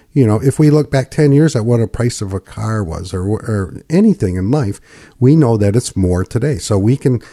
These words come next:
logically say ten years from now, things are gonna be more expensive. So h-, does your plan include inflation? Do we keep up with the cost of living?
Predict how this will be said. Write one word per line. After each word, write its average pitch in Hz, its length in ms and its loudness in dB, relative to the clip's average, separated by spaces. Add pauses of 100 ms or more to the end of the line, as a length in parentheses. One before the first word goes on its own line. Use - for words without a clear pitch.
(200)
logically 151 640 0
say 120 240 0
ten 127 320 0
years 127 240 2
from 104 140 -4
now, 95 120 -2
things 101 320 -2
are 101 60 -2
gonna 98 180 -2
be 98 140 -2
more 92 200 -4
expensive. 92 480 -10
So 87 200 -8
h-, - 340 -16
does 107 260 2
your 131 120 2
plan 117 400 0
include 101 440 -2
inflation? 104 580 -6
Do 98 100 -2
we 123 120 2
keep 143 300 -2
up 127 160 0
with 113 80 -6
the 107 80 -10
cost 110 380 -6
of 107 60 -8
living? 101 280 -4